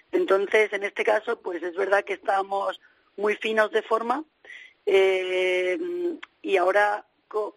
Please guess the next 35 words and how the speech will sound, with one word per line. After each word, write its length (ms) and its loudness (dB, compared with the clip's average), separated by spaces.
no 280 -4
puedes 380 -2
seguir 260 -4
en 100 -6
ese 200 -6
ritmo, 460 -4
tienes 260 -6
que 120 2
bajarla 460 0
un 60 -8
poquito, 540 -2
recargar 480 -2
volumen 500 -2
y 220 -8
volver 380 2
a 60 2
afinar 500 -2
justo 460 0
la, 460 -2
la 380 -4
semana 380 0
de 500 -2
antes 520 0
y 80 -2
la 140 0
propia 320 0
semana 400 0
de, 380 0
del 480 0
siguiente 220 2
partido, 320 2
que 120 -2
ya 120 0
es 60 -8
la 200 0